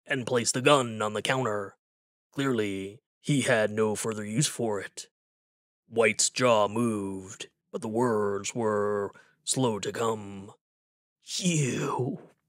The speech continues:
fucking psychotic." "Spare me," Peter said, his voice flat and indifferent. "I told you this isn't a game. This is just the warm-up." Peter started for the door of the trailer,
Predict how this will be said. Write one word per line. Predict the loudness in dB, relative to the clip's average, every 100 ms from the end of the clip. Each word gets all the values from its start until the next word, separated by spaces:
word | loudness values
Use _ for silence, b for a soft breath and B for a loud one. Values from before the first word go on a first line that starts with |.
| _
fucking | -20 -20 -20 -2 2 2 0 2 2 2 0 -4 -8 b b b _ _ _
psychotic." | -4 0 4 4 2 _ _ _ -4 6 8 8 4 -2 -18 _ _ _ _ _ _ _ _ _ _ _
"Spare | _ 4 6 8
me," | 6 2 -2 _ _ _ 0
Peter | 2 4
said, | 4 6 6 4 -4 B B
his | 2 4
voice | 4 4
flat | 0 2 2 2 -2
and | -2
indifferent. | 0 0 0 0 -4 -6 -14 _ _ _ _
"I | 2
told | 8 8
you | 8 2 4
this | 4 6
isn't | 4 2
a |
game. | 2 0 -2 _ _ -4
This | 2
is | 2
just | 6 8 8
the |
warm-up." | 8 8 4 -8 _ _ _ _ _ _
Peter | 0 2 2 2
started | 6 6 4
for | 0
the | -4
door | 0 2 2
of | 2
the | 0
trailer, | 4 4 4 2